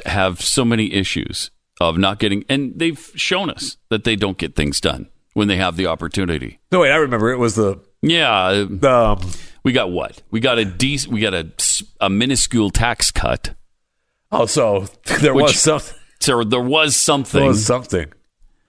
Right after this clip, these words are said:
Speaker 1: But outside of that, what'd they do? Pretty much nothing. Pretty much nothing. Didn't do anything on,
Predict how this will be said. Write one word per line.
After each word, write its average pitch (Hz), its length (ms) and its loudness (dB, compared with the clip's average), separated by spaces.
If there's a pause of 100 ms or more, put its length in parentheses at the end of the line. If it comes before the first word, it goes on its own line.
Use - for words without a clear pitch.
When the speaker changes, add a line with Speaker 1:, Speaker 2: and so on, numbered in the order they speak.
(300)
Speaker 1:
But 87 1600 2 (240)
outside 131 440 2
of 120 80 0
that, 160 300 0
what'd 151 140 -2
they 135 100 -2
do? 123 360 -6 (380)
Pretty 226 180 0
much 175 260 0
nothing. 104 440 0 (540)
Pretty 120 160 2
much 87 240 -2
nothing. - 360 -8 (460)
Didn't 110 200 2
do 104 160 2
anything 131 380 0
on, 107 460 0